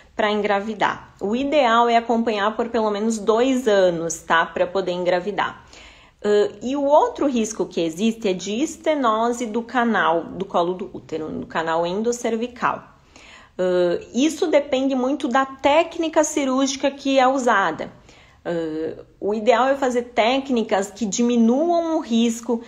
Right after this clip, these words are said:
de estenose de canal e, ah, isso daí é uma questão de quanto cauteriza, de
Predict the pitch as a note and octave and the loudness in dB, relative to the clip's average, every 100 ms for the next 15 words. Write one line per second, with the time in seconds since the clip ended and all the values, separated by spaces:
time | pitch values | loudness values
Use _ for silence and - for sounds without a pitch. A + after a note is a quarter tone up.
0 | - - G#3+ - G#3+ G3+ F#3 A3 A3 G3+ | -16 -10 -8 -2 0 2 4 2 2 -2
1 | G3+ G#3 F3+ D#3+ D#3 E3+ F3+ - - - | -4 -4 -2 0 2 2 2 -6 -16 -6
2 | G#3 G#3 G3 - - F#3 F3+ G#3+ G#3+ A#3 | -4 -2 -6 -10 -4 -2 0 0 -2 0
3 | A3 G#3 G#3 G3+ - - F#3 F#3+ F#3 G3+ | 2 4 2 2 -2 -6 -2 -2 -2 -4
4 | - F#3+ G3 G3 F3+ D#3+ E3+ - - G#3+ | 0 2 2 0 -4 -6 -10 -8 0 2
5 | A3+ - - - G3 F#3 F#3 E3 G3+ F#3 | 2 -2 -10 0 2 4 2 0 -2 0
6 | F#3 E3+ | 2 0